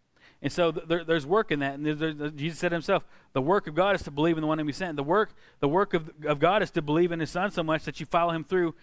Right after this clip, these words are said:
and you see, and you begin doing what he does because you believe in him that deeply. You know, the, the, the disciples, Peter, Peter believed in Jesus so much, he just said, "Say it's you and I'll, I'm coming."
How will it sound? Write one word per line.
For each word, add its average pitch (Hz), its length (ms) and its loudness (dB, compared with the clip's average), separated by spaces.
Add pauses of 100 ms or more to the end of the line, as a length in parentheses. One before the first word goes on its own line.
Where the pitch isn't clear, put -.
(140)
and 151 120 0
you 156 60 -2
see, 185 300 -8
and 160 100 -4
you 156 60 -4
begin 165 200 0
doing 175 200 2
what 170 100 -2
he 156 100 -2
does 175 360 2 (160)
because 151 260 2
you 151 80 -4
believe 165 320 2
in 156 80 -2
him 151 140 -6 (180)
that 147 220 2
deeply. 160 320 -10 (680)
You 156 100 4
know, 143 80 2 (220)
the, 160 220 2 (280)
the, 151 300 2 (120)
the 156 100 4
disciples, 165 380 0
Peter, 196 320 0 (240)
Peter 202 200 2
believed 160 300 0
in 151 60 -6
Jesus 160 240 -2
so 165 80 -4
much, 160 140 -4
he 175 100 -8
just 156 120 -10
said, 160 240 -2
"Say 208 280 0
it's 196 120 -2
you 220 120 -2
and 190 80 0
I'll, 185 180 0
I'm 160 160 -2
coming." 156 340 -2